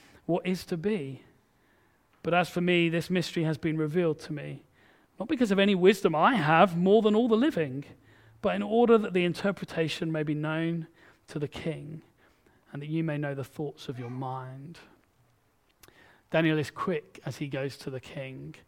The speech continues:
to ensure that God gets the credit. He won't take it for himself. The king's like, "Are you able?" <laughs> And Daniel's like, "No." <laughs> I love that line. He says,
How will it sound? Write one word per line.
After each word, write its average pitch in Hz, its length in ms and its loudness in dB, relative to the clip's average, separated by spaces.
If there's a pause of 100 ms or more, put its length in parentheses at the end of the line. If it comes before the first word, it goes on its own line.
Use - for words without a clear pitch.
(280)
to 151 100 -4
ensure 147 300 -4
that 143 160 -8
God 156 260 -4
gets - 180 -14
the 135 100 -14
credit. 139 340 -6 (2000)
He 156 60 -2
won't 196 200 4
take 254 220 4
it 196 80 -4
for 208 80 0
himself. 190 640 0
The 180 80 -8
king's 202 220 -2
like, 175 120 4
"Are 160 40 0
you 233 260 2
able?" 311 420 4 (420)
<laughs> - 920 -6
And 147 200 -4 (260)
Daniel's 185 280 -2
like, 208 140 2
"No." 294 340 2 (640)
<laughs> - 600 -20
I - 40 -2
love 196 260 8
that 180 140 8
line. 202 320 8
He 180 60 2
says, 180 240 2